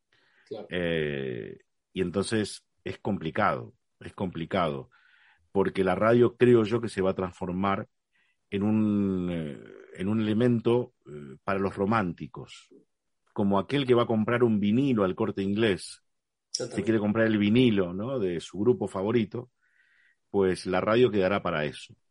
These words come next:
Speaker 2: y no quedará como un gran medio de comunicación, quedará viva la radio, evidentemente, pero para cosas muy puntuales, para escuchar la radio en el coche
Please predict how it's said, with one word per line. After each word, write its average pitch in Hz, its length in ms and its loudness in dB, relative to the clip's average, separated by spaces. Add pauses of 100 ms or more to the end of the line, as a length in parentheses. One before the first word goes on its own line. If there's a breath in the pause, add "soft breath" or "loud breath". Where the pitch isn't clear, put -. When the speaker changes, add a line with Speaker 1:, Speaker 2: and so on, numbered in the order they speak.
(340)
Speaker 2:
y 87 120 -8
no 92 140 -4
quedará 92 360 0
como 82 280 -6
un 82 240 -6
gran 98 340 2
medio 92 180 2
de 92 40 0
comunicación, 98 420 -4
quedará 104 400 2
viva 113 320 0
la 90 100 -2
radio, 104 320 0
evidentemente, 104 640 -2
pero 127 340 0 (720)
para 90 180 -4
cosas 98 260 -6
muy 107 140 -4
puntuales, 87 580 -2
para 76 200 -10
escuchar 87 400 -6
la 82 160 -2
radio 85 180 -4
en 82 60 -6
el 82 120 -8
coche 127 440 -4